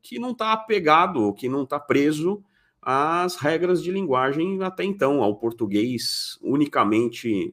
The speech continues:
é, unicamente clássico, unicamente correto da escola ou dos dicionários e coisa do tipo. Então, é, é,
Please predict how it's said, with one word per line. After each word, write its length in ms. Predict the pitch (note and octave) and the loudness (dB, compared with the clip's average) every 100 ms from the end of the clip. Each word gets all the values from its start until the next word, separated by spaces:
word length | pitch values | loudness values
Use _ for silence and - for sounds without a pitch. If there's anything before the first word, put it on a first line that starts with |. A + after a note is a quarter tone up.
| _ | _
é, 560 | F#2 F2+ F2+ F2+ E2 - _ _ _ _ _ _ _ _ _ _ _ _ _ - | -10 -8 -8 -10 -14 -18 _ _ _ _ _ _ _ _ _ _ _ _ _ -6
unicamente 760 | G2 A2 B2+ G#2 G2 G2 B2 | -4 -2 0 2 2 0 -6
clássico, 580 | - A2+ A2 B2 - - | -2 4 6 4 2 0
unicamente 480 | G#2 A2+ G2+ F#2+ - | 0 2 0 0 2
correto 480 | A2+ G2+ A#2 A#2+ G#2+ | 4 6 6 4 2
da 80 | G#2+ | 0
escola 560 | - - G2 A#2 G2 | 0 2 4 4 2
ou 100 | G2+ | 0
dos 160 | G2 G2 | -2 -6
dicionários 680 | G2+ - F2 F2 G#2+ F#2 F#2 | -8 -8 -6 -4 -2 -2 -6
e 60 | |
coisa 220 | - F2+ | -6 -8
do 140 | F#2 F2+ | -8 -12
tipo. 260 | - - | -14 -14
Então, 300 | D#2+ - C#2+ | -14 -12 -12
é, 320 | - F#3+ A2+ F#2+ _ _ _ _ _ _ _ _ | -10 -8 -10 -12 _ _ _ _ _ _ _ _
é, 600 | F#2+ G2 F#2 F2 D#2 F#2 | -4 -2 -2 -4 -6 -8